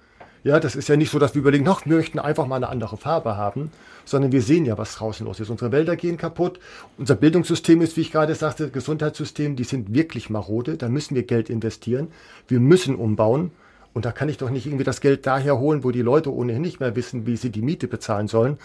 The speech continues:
sondern da gehe ich doch dahin, wo die Leute ein Problem damit haben, dass sie Negativzinsen auf ihre Guthaben bezahlen.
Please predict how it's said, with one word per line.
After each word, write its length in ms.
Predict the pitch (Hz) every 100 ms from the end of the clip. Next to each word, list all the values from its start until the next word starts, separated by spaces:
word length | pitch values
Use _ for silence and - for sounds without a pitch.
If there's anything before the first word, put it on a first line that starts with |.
| - - - -
sondern 280 | 127 131
da 280 | 123 131 156
gehe 180 | 151 156
ich 100 | 160
doch 140 | 143
dahin, 400 | - 131 143 175
wo 80 | 139
die 80 | 135
Leute 300 | 127 156 160
ein 80 | 156
Problem 360 | 127 - 135
damit 260 | 156 160 156
haben, 180 | 160 147
dass 100 | 135
sie 100 | 127
Negativzinsen 920 | 143 185 127 104 - 113 107 - -
auf 180 | 110 -
ihre 260 | 101 107
Guthaben 480 | 104 110 - 104 104
bezahlen. 380 | 104 - 95